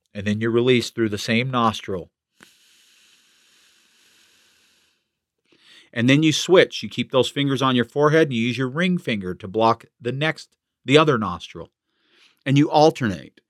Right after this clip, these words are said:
nostril to nostril. You breathe in for four seconds. You hold for four seconds. You release for four seconds.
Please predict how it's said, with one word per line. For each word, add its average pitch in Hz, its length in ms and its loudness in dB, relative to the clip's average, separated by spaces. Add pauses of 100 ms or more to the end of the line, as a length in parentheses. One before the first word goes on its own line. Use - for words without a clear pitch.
(160)
nostril 135 460 2
to 143 80 0
nostril. 110 560 2
You 101 140 -8
breathe 110 300 2
in 156 160 6
for 170 160 0
four 156 220 4
seconds. 147 540 -2 (420)
You 113 380 -2
hold 143 720 4
for 127 120 -10
four 135 220 0
seconds. 123 540 -2 (300)
You 107 120 -6
release 120 460 0
for 92 200 -14
four 87 240 -10
seconds. - 520 -18